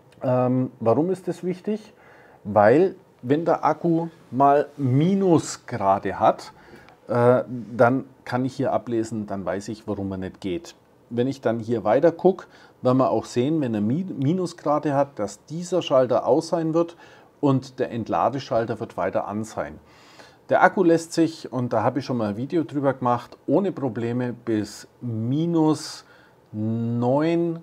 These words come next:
Grad habe ich, glaube ich, herunterge-, ja, runtergekühlt. Der kann natürlich wesentlich mehr ohne Probleme entladen,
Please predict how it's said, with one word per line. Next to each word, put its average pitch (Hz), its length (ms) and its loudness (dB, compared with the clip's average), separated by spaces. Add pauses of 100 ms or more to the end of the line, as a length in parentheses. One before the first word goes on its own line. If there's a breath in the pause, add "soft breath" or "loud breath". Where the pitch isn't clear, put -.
(100)
Grad 139 760 2
habe 139 160 0 (300)
ich, 131 220 -10
glaube 123 280 -4
ich, 131 100 -14
herunterge-, 131 580 -6 (360)
ja, 113 160 -4
runtergekühlt. 127 800 -4
Der 120 100 -4
kann 120 160 -6
natürlich 117 460 -8
wesentlich 107 400 -6
mehr 131 280 0 (540 loud breath)
ohne 165 300 6
Probleme 120 480 0
entladen, 107 640 2